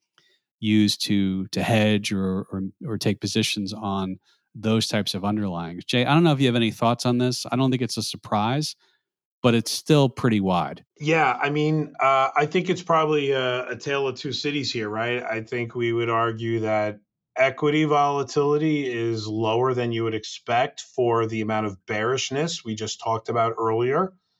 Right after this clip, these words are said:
Speaker 2: right? You don't expect the vix to be at a, you know, heck, under twenty. It was just under twenty, you know, a few days ago. Uh, while you have, you know, the most <laughs> bearishness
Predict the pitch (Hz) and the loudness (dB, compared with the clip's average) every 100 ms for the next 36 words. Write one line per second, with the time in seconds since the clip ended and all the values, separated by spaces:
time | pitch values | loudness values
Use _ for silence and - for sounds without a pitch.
0 | _ _ 120 131 123 135 127 - - 123 | _ _ -2 0 2 2 0 -4 -6 -2
1 | 117 - 113 110 - 104 107 104 101 92 | -2 -2 0 -2 -2 -2 0 0 -2 -6
2 | - _ _ _ _ _ - 101 - - | -12 _ _ _ _ _ -12 -10 -10 -4
3 | 123 - 117 123 110 110 123 95 90 98 | -2 2 2 2 0 0 0 0 -2 -4
4 | 107 104 98 104 107 90 90 101 92 82 | -2 -4 -6 -4 -4 -4 -8 -12 -12 -12
5 | 104 92 101 110 95 82 - _ _ _ | -10 -8 -6 -6 -8 -12 -14 _ _ _
6 | - 107 104 107 110 113 110 110 110 107 | -6 -2 0 -2 0 2 2 2 0 0
7 | 113 107 101 107 101 95 117 110 117 123 | 0 0 -2 -6 -6 -4 -2 0 2 2
8 | 107 101 - - 135 - - 127 120 - | 0 -4 -4 0 0 0 -4 -2 -2 -4